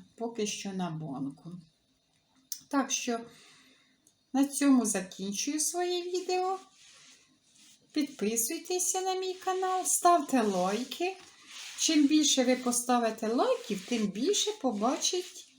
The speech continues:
мій канал інші люди. Так що, якщо вам не важко,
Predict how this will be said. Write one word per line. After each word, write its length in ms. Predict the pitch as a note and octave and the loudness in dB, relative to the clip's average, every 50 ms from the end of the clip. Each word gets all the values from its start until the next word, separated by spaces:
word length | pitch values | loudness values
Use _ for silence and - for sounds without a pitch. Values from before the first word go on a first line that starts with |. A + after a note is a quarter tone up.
| - - | -12 0
мій 240 | A3 B3 B3+ B3 A3+ | 4 4 4 4 4
канал 640 | - - G#3 F#3+ G3 F#3 F#3 G#3 C4+ D#4+ G4+ G#4 - - G3 | 0 -2 -2 -2 -2 -2 0 0 2 2 0 0 -2 -4 -2
інші 640 | G3+ A#3 C#4 D4 - - - - - E4+ F4 E4 C#4+ | 4 6 6 6 6 4 0 0 0 0 -2 -2 -2
люди. 500 | A3 F#3 F#3 F#3 F#3+ F#3 F3+ F3+ G3 G#3 G3+ - - - - - - - - - - - | 0 0 0 0 -2 -4 -4 -6 -6 -8 -8 -12 -16 -16 -14 -14 -14 -16 -16 -18 -10 -4
Так 220 | - E4 G#4+ G#4 - | -2 -2 -2 0 -2
що, 320 | - - - F4 F4 E4+ E4+ - - - - - - | -4 -2 0 0 0 -2 -2 -6 -14 -18 -16 -2 0
якщо 460 | C4+ C#4+ C#4+ C#4+ - - - D#4+ D4+ | 2 2 2 2 0 -2 -2 0 2
вам 180 | C#4+ C4 A#3+ A#3+ | 2 4 4 4
не 180 | A3 G#3 F#3 | 4 2 0
важко, 720 | F3+ G3 C4+ G4 B4 B4 A#4+ - - - - G4+ G4+ F#4 | 0 0 0 0 0 0 0 0 -2 0 -4 -4 -4 -4